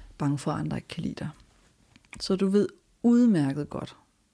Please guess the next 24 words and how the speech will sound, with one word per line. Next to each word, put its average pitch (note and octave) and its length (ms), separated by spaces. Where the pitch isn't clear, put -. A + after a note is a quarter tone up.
hvordan D#3+ 320
smerte D#3 680
og - 140
ensomhed D#3 680
og - 80
skam - 440
føles. - 600
Så - 160
har A3 220
vi A3 80
lige A3+ 160
to - 240
scenarier. - 520
Du G#3+ 80
er G3+ 40
blevet G3+ 200
tredive G3+ 360
år G3 80
ældre, F3+ 340
du F#3 80
har F3+ 40
fået F#3 460
et A3 120
barn. - 320